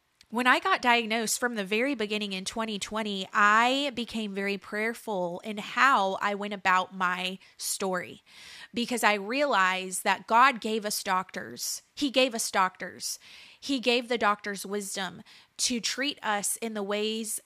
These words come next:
that they know how to treat us, but always understanding that God is the ultimate healer. He's the ultimate provider. He is the ultimate waymaker, and he is the one that has the final say.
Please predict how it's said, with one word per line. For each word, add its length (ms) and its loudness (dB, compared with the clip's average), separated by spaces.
that 480 4
they 320 2
know 240 0
how 200 -4
to 120 -4
treat 280 -4
us, 360 -4
but 120 6
always 360 6
understanding 760 -4
that 220 -2
God 280 4
is 140 -4
the 140 -2
ultimate 360 -8
healer. 360 -6
He's 240 -6
the 160 -2
ultimate 420 -2
provider. 480 0
He 180 -4
is 120 -2
the 240 -8
ultimate 720 0
waymaker, 680 -4
and 240 0
he 300 0
is 140 -2
the 80 -2
one 500 -4
that 500 6
has 340 0
the 80 -6
final 360 -2
say. 460 -2